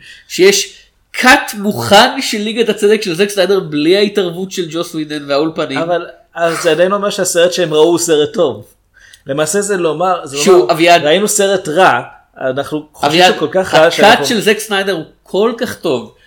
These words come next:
Speaker 1: שכשהוא יצא, לא אם הוא יצא, כי הוא
Speaker 2: אה.
Speaker 1: קיים והוא הולך לצאת, כשהוא יצא הוא ימחא את החרפה שהיא ליגת הצדק המקורי, הוא יכניס מיליארד דולר והוא ירפא את הסרטן.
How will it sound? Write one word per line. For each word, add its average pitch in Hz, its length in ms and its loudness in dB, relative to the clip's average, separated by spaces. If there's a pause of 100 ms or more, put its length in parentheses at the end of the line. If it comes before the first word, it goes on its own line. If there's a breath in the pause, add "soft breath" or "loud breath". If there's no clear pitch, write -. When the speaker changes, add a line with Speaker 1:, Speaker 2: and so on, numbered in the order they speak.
(100)
Speaker 1:
שכשהוא - 640 2
יצא, 139 160 -4
לא 247 260 4
אם 233 160 0
הוא 143 140 -4
יצא, 120 280 -8 (160)
כי - 100 -4
הוא 143 80 0
Speaker 2:
אה. 123 160 -6
Speaker 1:
קיים 165 420 4 (340 loud breath)
והוא 135 160 -6
הולך 170 160 -2
לצאת, 165 320 -2 (280 loud breath)
כשהוא 233 280 4
יצא 220 240 0 (200)
הוא 156 120 -8
ימחא 156 540 0
את 240 80 -2
החרפה 196 520 0 (300)
שהיא 143 240 -8
ליגת 170 200 -2
הצדק 190 180 -4
המקורי, 185 380 -4
הוא 170 140 -2
יכניס 190 320 -4
מיליארד 165 460 2
דולר 180 260 4 (260 loud breath)
והוא 214 320 4
ירפא 220 360 -2
את 214 80 -4
הסרטן. 156 520 -2